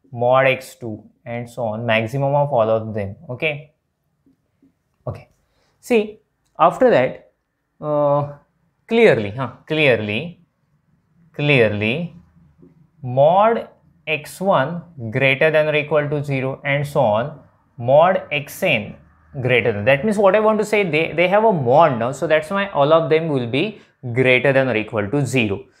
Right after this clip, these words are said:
So if all of them are greater than or equal to zero, and if you take maximum of them, then also it is greater than or equal to zero. So implies maximum of, maximum of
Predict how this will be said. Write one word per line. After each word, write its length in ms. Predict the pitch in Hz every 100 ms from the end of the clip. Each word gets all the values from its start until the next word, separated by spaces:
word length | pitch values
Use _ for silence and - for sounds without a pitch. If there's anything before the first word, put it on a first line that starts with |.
| _
So 320 | - 233 - -
if 200 | 220 -
all 260 | 147 160
of 180 | 247 233
them 160 | 262 254
are 160 | 247
greater 380 | 208 185 175 190
than 140 | 185
or 80 | 180
equal 260 | 170 180 165
to 100 | 156
zero, 320 | 127 139 123
and 120 | 127
if 160 | 139 202
you 100 | 214
take 240 | 226 220
maximum 680 | 156 127 151 143 240 254 226
of 240 | 170 120
them, 240 | 117 120 120
then 140 | 170
also 260 | 226 208 226
it 100 | 202
is 120 | 196
greater 280 | 170 170 165
than 100 | 170
or 40 |
equal 240 | 160 160 151
to 120 | 139
zero. 340 | 135 123 127 _ _ _ _
So 140 | -
implies 760 | 147 135 151 139 107 127 175 - _ _ -
maximum 800 | 123 123 135 131 214 208 120 107
of, 440 | 101 139 175 - _ -
maximum 640 | 110 110 107 127 110 104
of 340 | 101 156 -